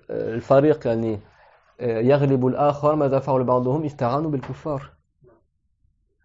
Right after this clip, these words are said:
فالكفار هكذا دخلوا إلى إسبانيا، <laughs> ساعدوا المسلمين حتى يخربوا الفريق الآخر، ثم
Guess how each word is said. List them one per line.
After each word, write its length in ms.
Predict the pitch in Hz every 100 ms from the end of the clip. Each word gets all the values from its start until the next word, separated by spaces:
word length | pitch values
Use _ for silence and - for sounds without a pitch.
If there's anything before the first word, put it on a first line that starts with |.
| _
فالكفار 580 | 120 - 147 - 151 143
هكذا 240 | 147 123
دخلوا 420 | 117 135 139 135
إلى 100 | 123
إسبانيا، 580 | 117 - 131 139 160 202 - _ _ _ _ _ _ _ _ _
<laughs> 720 | - 135 - _ _ _ _
ساعدوا 480 | - 156 156 151 147
المسلمين 600 | 143 143 143 143 151 143
حتى 680 | 143 139 - 131 123 107 98 - _ _ _ _ _ _ _ _ -
يخربوا 680 | 113 110 131 - 131 127 120
الفريق 360 | 120 123 123
الآخر، 560 | 110 107 127 139 156 175
ثم 260 | - 143